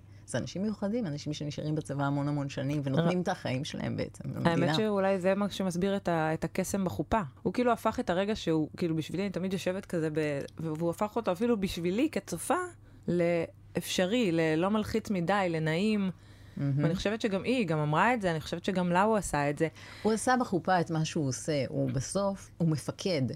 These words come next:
Speaker 1: הוא קצין, הוא יודע לנהל אירוע, וזה מה שהוא עשה, הוא ניהל את האירוע, והיא הייתה כל כך זקוקה לזה שהוא ינהל את האירוע, הייתה איזו אווירה כ-, של כזה, "תסמכי עליי."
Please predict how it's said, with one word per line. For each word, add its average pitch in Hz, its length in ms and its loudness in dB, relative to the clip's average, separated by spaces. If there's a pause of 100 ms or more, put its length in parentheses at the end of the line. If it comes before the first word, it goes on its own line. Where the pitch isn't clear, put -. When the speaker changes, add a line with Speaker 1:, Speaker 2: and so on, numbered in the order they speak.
(180)
Speaker 1:
הוא - 100 -10
קצין, 160 500 -2
הוא 139 120 0
יודע 147 240 2
לנהל 160 500 2
אירוע, 139 400 4 (160)
וזה 147 240 -2
מה 208 100 0
שהוא 131 180 -4
עשה, 135 220 -2
הוא 139 120 0
ניהל 175 380 0
את 202 100 -8
האירוע, 127 540 2
והיא 151 140 4
הייתה 160 220 0
כל 190 120 -4
כך 190 160 -4
זקוקה 202 500 0
לזה 127 180 -2
שהוא - 160 -4
ינהל 127 240 0
את 135 120 -4
האירוע, 123 400 -2 (400)
הייתה 190 300 0
איזו 185 140 -2
אווירה 151 420 0
כ-, - 40 -2 (100)
של - 180 -4
כזה, 139 240 -2
"תסמכי - 580 -4
עליי." 120 240 -2